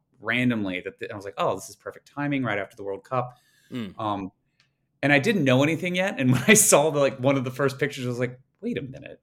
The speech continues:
Speaker 1: Wait a minute."
Speaker 2: <laughs>
Speaker 1: You know, it is not ideal. It's not ideal because, yes, I know it's terrible oil money and all that stuff.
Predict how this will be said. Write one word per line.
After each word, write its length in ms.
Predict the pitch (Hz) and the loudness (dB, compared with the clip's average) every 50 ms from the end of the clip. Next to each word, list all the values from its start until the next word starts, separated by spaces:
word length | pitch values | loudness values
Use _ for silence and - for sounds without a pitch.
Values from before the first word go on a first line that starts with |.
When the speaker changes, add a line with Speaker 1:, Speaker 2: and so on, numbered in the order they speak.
| _ _ _ _ _ _ | _ _ _ _ _ _
Speaker 1:
Wait 720 | 226 254 311 311 311 311 285 277 247 180 147 120 104 95 90 | -16 -16 -14 -14 -12 -10 -6 -6 -4 -2 -2 -4 -4 -4 -6
a 60 | 87 | -8
minute." 420 | 85 82 82 78 78 76 78 - - - - - - | -8 -10 -10 -12 -12 -14 -16 -16 -18 -20 -20 -8 -6
Speaker 2:
<laughs> 80 | 175 - - - - - - - | -6 -6 -6 -6 -6 -6 -4 -2
Speaker 1:
You 60 | 320 | 0
know, 340 | 330 320 311 302 285 - - | 2 4 4 4 4 2 2
it 140 | - 320 311 | 0 2 2
is 200 | 262 208 170 151 | 2 2 0 0
not 260 | 160 165 170 175 165 170 | 2 2 2 4 4 4
ideal. 600 | 165 160 143 123 127 120 113 104 101 104 - - | 4 4 4 4 4 6 6 6 4 2 0 2
It's 260 | 147 147 143 143 - - | 2 2 2 0 -2 -2
not 220 | 156 160 170 175 | -2 0 0 0
ideal 460 | 175 170 165 143 151 151 156 156 151 | 0 0 0 0 0 0 0 0 0
because, 480 | 131 147 147 131 143 139 131 127 127 139 | 0 -4 -4 -2 -2 -2 0 0 0 0
yes, 340 | 139 135 135 135 - - 139 | 0 2 2 0 -2 -4 -4
I 80 | 139 | -2
know 240 | 135 135 131 131 127 | 0 0 2 2 0
it's 160 | 127 127 - - | -2 -2 -6 -6
terrible 380 | - 151 135 135 127 127 127 - | -2 0 0 0 0 -2 -2 0
oil 280 | 127 127 127 127 123 123 | 0 2 2 2 0 0
money 340 | 120 117 117 117 120 120 | -2 -2 -2 -4 -4 -4
and 80 | 113 110 | -6 -6
all 200 | 113 117 117 117 | -6 -4 -4 -4
that 220 | 117 113 113 - - | -4 -4 -6 -8 -10
stuff. 340 | - - - 117 113 110 | -10 -6 -4 -2 -2 -4